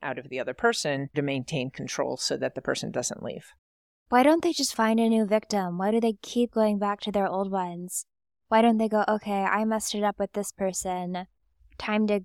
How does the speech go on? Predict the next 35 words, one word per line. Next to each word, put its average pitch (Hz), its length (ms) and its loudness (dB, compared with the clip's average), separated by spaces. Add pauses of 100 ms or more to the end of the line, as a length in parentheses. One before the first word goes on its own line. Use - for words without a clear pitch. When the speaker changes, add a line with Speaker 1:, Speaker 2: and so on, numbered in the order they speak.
Speaker 2:
go 202 220 4
get 202 180 0
my 196 160 -2
suckers 196 460 -2
into 185 220 -2
someone 180 320 -2
else"? 165 280 -6
Like, 190 140 -18
why 202 160 -2
do 277 100 2
they 285 140 2
keep - 240 -6
going 202 260 0
back 190 300 0
to - 100 -10
old 185 200 0
victims 170 480 -6
and 180 120 -6
trying 180 220 -4
to 196 80 -2
lure 180 160 0
them 190 160 0
back 190 260 2
in? 196 300 0 (680)
Speaker 1:
The 175 320 0
abusers 180 500 2
are 147 80 0
subject 185 440 2
to 175 160 0
the 165 180 0
slot - 300 0
machine 156 560 0
analogy 156 560 4
too, 151 340 0
right? 147 340 -2